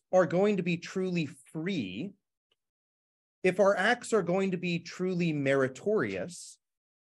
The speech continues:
if our acts are going to be truly worthy of praise or blame, they have to be our acts. And that means that they cannot be forced upon us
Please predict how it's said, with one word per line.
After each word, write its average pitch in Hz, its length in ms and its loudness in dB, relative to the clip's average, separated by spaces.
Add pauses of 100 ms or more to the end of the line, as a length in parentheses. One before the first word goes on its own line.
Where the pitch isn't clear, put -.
(320)
if 196 180 4
our 190 160 10
acts 254 580 0 (100)
are 180 140 8
going 196 260 4
to 180 60 0
be 175 140 -2
truly 202 720 0
worthy 180 680 0
of 151 260 -4
praise 165 760 -2 (260)
or 139 120 2
blame, 127 680 0 (840)
they 190 180 4
have 226 320 -4
to 262 100 -4
be 180 400 0 (580)
our 160 640 2 (420)
acts. - 720 -4 (1040)
And 180 180 2
that 277 220 4
means 160 520 -2 (340)
that 190 160 0
they 196 140 4
cannot 196 800 0 (120)
be 175 160 -4
forced - 680 0
upon 233 400 0
us 135 400 -4